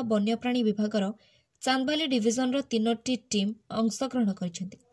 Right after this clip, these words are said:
ଦୁଇ ହଜାର ଅଠର ବର୍ଷରେ ପନ୍ଦରଟି କୁମ୍ଭୀର ଗଣନା କରାଯାଇଥିବା ବେଳେ ଦୁଇ ହଜାର ଉଣେଇଶରେ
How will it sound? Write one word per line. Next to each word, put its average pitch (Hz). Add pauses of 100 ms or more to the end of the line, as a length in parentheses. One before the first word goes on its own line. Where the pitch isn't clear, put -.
(400)
ଦୁଇ 262
ହଜାର 277
ଅଠର 294
ବର୍ଷରେ 330
ପନ୍ଦରଟି 254
କୁମ୍ଭୀର 226
ଗଣନା 220
କରାଯାଇଥିବା 254
ବେଳେ 277
ଦୁଇ 240
ହଜାର 214
ଉଣେଇଶରେ 214